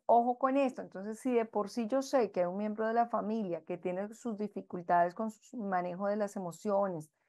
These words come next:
alguna dificultad con su salud mental y está atravesando por un duelo, oigan, eso no hay de otra, directo a psicología.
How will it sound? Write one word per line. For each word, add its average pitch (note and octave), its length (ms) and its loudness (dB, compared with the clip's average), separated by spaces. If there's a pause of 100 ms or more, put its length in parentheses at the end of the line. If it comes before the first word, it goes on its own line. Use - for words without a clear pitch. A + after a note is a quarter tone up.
(200)
alguna F#3+ 460 2
dificultad G3+ 680 -2
con G3+ 160 -4
su G#3+ 140 -10
salud F#3 320 -2
mental F#3 720 2 (400)
y G#3+ 140 2
está G3+ 220 0
atravesando F#3 640 -2
por G#3+ 200 0
un E3+ 140 -2
duelo, G#3 540 2
oigan, G#3+ 500 4 (120)
eso - 180 -8
no G#3+ 80 -2
hay A3 120 0
de A3+ 140 -2
otra, A3 460 -2 (640)
directo A3+ 600 0
a B3+ 60 2
psicología. G#3 720 -4